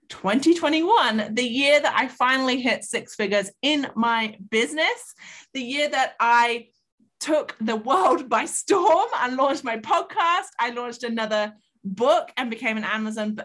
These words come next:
number one bestseller. And I was fully booked with one-on-one clients and my group program as well, Attract Dream Clients,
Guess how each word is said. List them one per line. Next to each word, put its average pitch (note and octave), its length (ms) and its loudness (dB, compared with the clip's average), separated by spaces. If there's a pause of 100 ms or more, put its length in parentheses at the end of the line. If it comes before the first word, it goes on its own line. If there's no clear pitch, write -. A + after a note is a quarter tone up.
number G#3 220 -2
one G3+ 160 -4
bestseller. C#4+ 520 -2 (840)
And C4+ 420 -4
I A#3 440 0
was A3 360 -4
fully A3 280 -4
booked - 380 -6 (280)
with G#3+ 260 -2
one-on-one B3 480 -2
clients A#3+ 480 -4 (120)
and A#3+ 280 -6
my A3 180 -4
group G#3 360 -4 (140)
program G3+ 480 -2
as F#3+ 160 -14
well, G3 180 0
Attract - 480 -8
Dream F#3+ 340 -6
Clients, C#4 540 -2